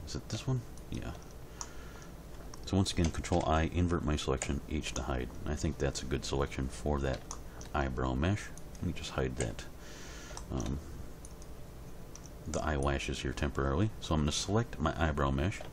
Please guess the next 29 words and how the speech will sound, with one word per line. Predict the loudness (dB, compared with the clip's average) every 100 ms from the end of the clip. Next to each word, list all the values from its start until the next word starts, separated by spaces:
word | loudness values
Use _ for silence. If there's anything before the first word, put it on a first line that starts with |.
| -4
shift | -2 0
select | 4 4 4 0 -10 -10 -10 -8 -8 -8 -4 4
one | 6
of |
those | 6 4
deformation | 4 6 6 6 6
bones, | 8 8 6
control | 4 2 2 2
P, | 4 4 4 0 -6 -10 2
armature | 4 4 4 2
deform. | 4 6 6 4 0 -10 -10 -10 -12 -12 -2 2
Once | 2
again, | 4 6 6 4 -2 -10 -10 -10 -10 -10 -10 -10
I | 0 2
wanna | 2
put | 2
my | 2
armature | 4 4 4 2 0 0 0
modifier | 2 4 4 4 4
in | 0
the |
correct | 2 2 2
spot | 2 2 2 -4 -10 -10 -10 -10 -10
before | -2 2 4
I |
do | 4 4
anything. | 4 4 2
Preserve | 2 2 2 4
volume, | 4 6